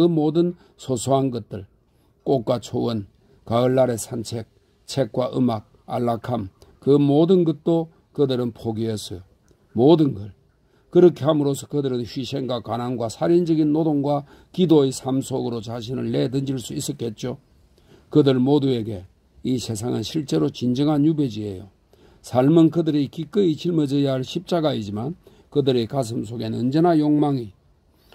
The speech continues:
오, 욕망보다 더 강한 것이 가득하죠. 그건 열망이자 갈망이에요.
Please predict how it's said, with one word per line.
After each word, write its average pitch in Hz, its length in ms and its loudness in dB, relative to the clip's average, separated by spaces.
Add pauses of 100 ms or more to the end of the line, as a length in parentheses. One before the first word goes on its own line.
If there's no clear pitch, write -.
(160)
오, 135 500 4 (400)
욕망보다 135 600 2
더 160 200 -2
강한 151 360 -2
것이 160 220 -2
가득하죠. 120 600 -10 (560)
그건 131 340 4
열망이자 139 640 4
갈망이에요. 120 800 -2